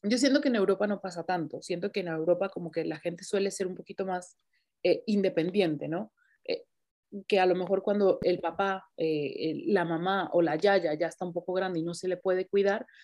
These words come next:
dices, "Bueno, tiene que ir a un lugar donde se le pueda cuidar y se le puedan dar los cuidados". Pero yo como hijo o como, mm, hija de, de, de la yaya, no voy a, a dejar de hacer mi vida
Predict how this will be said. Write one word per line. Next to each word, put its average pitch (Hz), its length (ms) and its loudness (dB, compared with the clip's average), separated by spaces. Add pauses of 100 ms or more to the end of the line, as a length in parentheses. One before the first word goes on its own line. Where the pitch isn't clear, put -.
(140)
dices, 175 260 -2
"Bueno, 170 300 0
tiene 175 260 -2
que 180 120 0
ir 180 340 2
a 160 120 -2
un 165 220 -2
lugar 220 440 2 (240)
donde 180 260 0
se 175 160 0
le 156 80 2
pueda 202 360 2
cuidar 214 280 4
y - 40 0
se 240 120 0
le 180 60 0
puedan 175 300 -2
dar 165 120 0
los 165 200 -2
cuidados". 175 540 0 (280)
Pero 202 220 6
yo 202 260 4
como 220 240 2
hijo 262 300 2
o - 260 -2
como, 160 480 -2 (140)
mm, 170 580 -2
hija 233 420 0
de, 156 340 0
de, 139 360 -6
de 165 80 2
la 160 120 0
yaya, 208 440 4 (360)
no 262 200 6
voy 220 280 8
a, 170 480 4
a 175 120 4
dejar 185 300 4
de 208 60 4
hacer 202 260 2
mi 214 140 2
vida 226 420 0